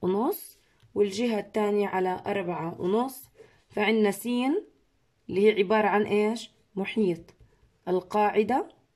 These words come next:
رح يساوي عنا نص مع نص بتروح، واحد وتلاتين تقسيم أربعة عبارة عن سبعة سنتيمتر، هذا هو المحيط.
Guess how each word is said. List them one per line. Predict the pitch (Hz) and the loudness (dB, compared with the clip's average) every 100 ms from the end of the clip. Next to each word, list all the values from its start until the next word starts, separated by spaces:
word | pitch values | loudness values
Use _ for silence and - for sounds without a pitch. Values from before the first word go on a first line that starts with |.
| _ _ _ _ _ - | _ _ _ _ _ -6
رح | 208 | -2
يساوي | 220 214 226 214 208 | -2 0 2 4 4
عنا | 202 208 202 208 - _ - _ - | 4 4 2 -2 -10 _ -20 _ 0
نص | 214 220 | 0 2
مع | 208 185 | 0 2
نص | 214 214 | 0 -2
بتروح، | - 220 233 | -6 -4 -2
واحد | 233 220 | -4 -4
وتلاتين | 208 202 208 196 | -2 0 0 -4
تقسيم | - - 233 - | -4 -4 -4 -2
أربعة | 226 220 220 | -2 0 2
عبارة | 208 196 196 180 | 0 2 0 0
عن | 165 175 | -2 -2
سبعة | - 226 180 190 208 - _ _ | -4 -4 0 0 -2 -6 _ _
سنتيمتر، | - 202 196 196 - 190 202 - _ _ 185 196 196 185 180 - _ _ _ | -8 0 0 0 -2 -2 -2 -6 _ _ -2 0 2 0 0 -8 _ _ _
هذا | 196 196 180 | 0 0 0
هو | 175 180 180 185 - _ - | -2 0 0 -2 -8 _ -4
المحيط. | 185 202 208 185 160 | 0 0 0 -2 -6